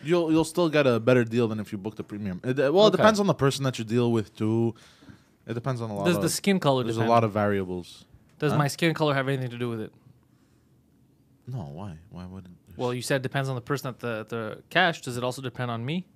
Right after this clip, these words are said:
Speaker 3: the person that I am?
Speaker 1: Yeah, well, it depends how you dress.
Speaker 3: Okay.
Speaker 1: That's about it, I would say. I look at how people are dressed, the wo-, the watch they wear, the jewelry, this, that.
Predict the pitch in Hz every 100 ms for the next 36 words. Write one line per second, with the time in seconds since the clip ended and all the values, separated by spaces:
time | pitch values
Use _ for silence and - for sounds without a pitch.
0 | _ 120 - 120 117 117 143 208 - -
1 | _ _ _ _ _ _ _ _ 147 196
2 | 87 - 135 123 113 120 117 110 87 107
3 | 120 196 - - - _ _ - 117 123
4 | 190 - _ _ _ _ _ _ _ _
5 | _ - - - - 92 90 110 85 82
6 | - 95 101 98 90 95 92 92 90 82
7 | 92 101 - 80 80 82 80 82 87 82
8 | 82 85 - 87 85 85 85 90 82 78
9 | 85 82 80 82 82 80 78 - 76 78